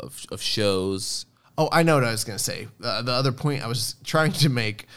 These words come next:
Speaker 2: was that sometimes guys just get hurt in freak accidents, and it has, and it doesn't have anything to do with, you know, inactivity or activity. Like, you know, I've seen guys get hurt on a forward roll,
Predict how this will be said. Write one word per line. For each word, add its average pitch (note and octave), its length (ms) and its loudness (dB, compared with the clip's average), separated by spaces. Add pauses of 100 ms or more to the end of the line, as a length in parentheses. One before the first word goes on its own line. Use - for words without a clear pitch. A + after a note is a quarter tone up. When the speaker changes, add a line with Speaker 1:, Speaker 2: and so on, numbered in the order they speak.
(240)
Speaker 2:
was B2 280 2
that G#2 220 -2
sometimes C#3+ 640 0
guys - 320 -6
just - 200 -4
get - 120 -8
hurt G#2+ 380 -6
in G#2+ 100 -10
freak G#2+ 320 -8
accidents, F#2 460 -8
and G#2+ 140 -8
it - 40 -16 (160)
has, A2 400 -6
and B2 140 -2
it - 100 -10 (520)
doesn't B2 300 0
have A#2 240 -8
anything A2+ 420 -6
to A2 120 -6
do G#2+ 260 -6
with, G2+ 360 -8 (520)
you A2+ 140 -4
know, F#2 340 -4 (380)
inactivity A2 760 -4
or G#2+ 220 -8
activity. G#2 560 -6
Like, G2+ 380 -10 (180)
you B2+ 120 -6
know, G2+ 260 -8
I've B2+ 160 -4
seen C3+ 180 -4
guys G#2+ 260 -4
get - 160 -12
hurt B2+ 280 -4
on A2+ 80 -8
a F#2+ 40 -12
forward A#2 440 -4
roll, G#2+ 300 -10